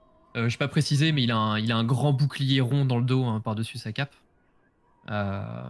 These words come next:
mais je, voilà, je, je, j'observe un peu pour voir ce qui se passe.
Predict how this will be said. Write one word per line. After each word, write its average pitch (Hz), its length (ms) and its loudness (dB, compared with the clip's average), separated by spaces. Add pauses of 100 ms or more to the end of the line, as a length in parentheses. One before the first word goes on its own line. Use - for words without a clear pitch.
(140)
mais 120 160 2
je, 117 300 2
voilà, 110 220 0
je, 123 240 0
je, 127 520 2
j'observe 156 540 0 (160)
un 117 100 -6
peu 147 240 -4
pour 131 140 -6
voir 127 160 -4
ce - 80 -12
qui 131 80 -6
se - 80 -8
passe. - 420 -4